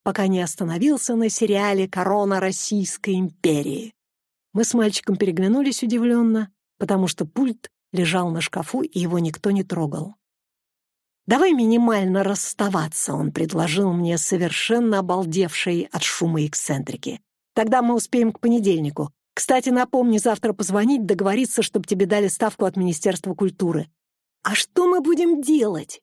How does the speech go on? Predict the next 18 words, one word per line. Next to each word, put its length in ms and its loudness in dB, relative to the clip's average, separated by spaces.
я 100 0
всё-таки 400 -2
спросила. 720 -2
«Значит 640 -2
так». 340 -4
Глаз 460 -2
у 40 2
него 240 4
заблестел 680 0
сатанинским 840 -4
блеском. 480 -4
«Ты 140 4
будешь 520 0
одновременно 1040 2
и 80 -2
Коломбина, 960 0
и 120 0
Пьеро. 580 -2